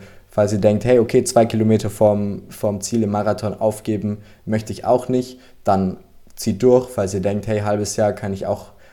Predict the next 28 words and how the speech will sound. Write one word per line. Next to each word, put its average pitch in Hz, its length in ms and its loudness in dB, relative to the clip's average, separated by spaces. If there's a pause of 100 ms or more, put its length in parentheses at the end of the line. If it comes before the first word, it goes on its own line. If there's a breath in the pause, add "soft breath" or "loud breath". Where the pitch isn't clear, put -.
(120 soft breath)
anders 113 300 2
füllen", 110 460 0
dann 95 420 -2
füllt's - 380 -6
irgendwie 104 260 -6
anders. 104 500 -6 (540)
Ich - 60 -20
glaub, 98 180 -4
wichtig 98 260 -10
ist, 95 160 -6
dass 95 160 -6
ihr 95 60 -4
eine 95 80 -2
Entscheidung 95 360 -4
trefft, 95 260 -10
die, 92 280 -2 (440 loud breath)
äh, 92 180 -2
die 95 180 -4
zu - 140 -8
dir 110 160 2
passt - 400 -6
und 95 300 -6 (880)
dass, - 460 -6
ähm, 90 500 0 (240)
du 101 80 -4
dir 104 140 0
nicht 104 200 -2
da, 98 320 4